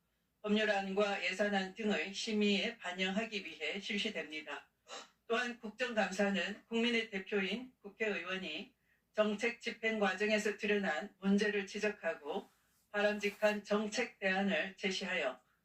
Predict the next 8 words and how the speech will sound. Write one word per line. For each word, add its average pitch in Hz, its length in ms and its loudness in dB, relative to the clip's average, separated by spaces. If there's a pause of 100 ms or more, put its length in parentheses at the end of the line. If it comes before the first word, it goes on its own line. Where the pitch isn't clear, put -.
(140)
국정 214 380 -2
운영의 190 540 2
효과성을 214 600 0
제고할 196 400 0
수 190 160 -6
있는 190 480 0
절차이기도 190 760 -2
합니다. 208 540 -2